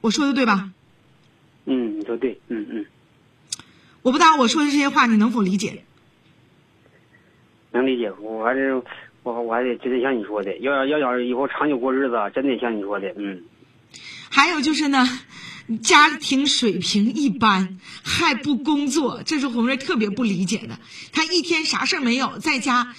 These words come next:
Speaker 1: 上网、打麻将、闲聊，那指定就是会遇到一些闲事儿、烂事儿和杂事儿啊。你也是太惯着他，
Speaker 2: 嗯。
Speaker 1: 太宠着他了，你也反思一下你自己。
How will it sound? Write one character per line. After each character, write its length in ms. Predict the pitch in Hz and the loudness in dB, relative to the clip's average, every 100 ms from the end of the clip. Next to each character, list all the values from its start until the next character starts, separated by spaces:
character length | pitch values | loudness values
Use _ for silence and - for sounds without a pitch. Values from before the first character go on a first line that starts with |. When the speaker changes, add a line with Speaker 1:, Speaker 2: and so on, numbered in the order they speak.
| - - | -12 -4
Speaker 1:
上 260 | - 330 | 0 2
网、 340 | 233 - 185 - - - - | 0 -2 -6 -8 -18 -6 0
打 100 | 226 | 4
麻 140 | 254 | 4
将、 320 | 349 330 311 - | 2 0 -2 -12
闲 320 | - - 254 | -4 0 2
聊， 360 | 294 185 220 220 - - | 2 0 -2 -8 -20 -4
那 120 | 427 | -4
指 180 | 381 294 | 2 2
定 180 | 330 427 | 2 2
就 140 | 370 339 | 2 4
是 120 | 330 330 | 0 -2
会 160 | - 320 | -2 0
遇 100 | 320 | 2
到 180 | 302 277 | 2 2
一 60 | |
些 160 | 254 285 | 0 -2
闲 280 | - 190 208 | -2 -2 -2
事 100 | 262 | 0
儿、 20 | |
烂 220 | 285 240 | 0 0
事 100 | 220 | 0
儿 40 | 233 | -2
和 140 | 226 | -4
杂 200 | 196 214 | -6 -4
事 140 | 202 226 | -2 -2
儿 60 | |
啊。 140 | 160 - - _ _ _ _ _ _ _ - | -4 -8 -18 _ _ _ _ _ _ _ 0
你 140 | 247 | 2
也 100 | 330 | 4
是 120 | 262 294 | 2 0
太 180 | 359 | 0
惯 300 | 320 359 302 | 2 4 4
着 100 | 220 | 2
他， 140 | 190 190 | 2 -2
Speaker 2:
嗯。 20 | |
Speaker 1:
太 160 | 302 277 | -2 -2
宠 340 | - 202 190 | -2 -4 -4
着 140 | 165 | -6
他 140 | 160 160 | -4 -4
了， 200 | - - - - - | -6 -14 -18 -12 0
你 80 | 254 | 2
也 140 | 311 | 2
反 260 | 311 214 190 | 2 0 0
思 140 | 254 | 0
一 80 | 233 | 0
下 160 | 247 220 | 2 0
你 120 | 170 | 0
自 200 | - 220 | -2 -2
己。 260 | - 139 | -2 -6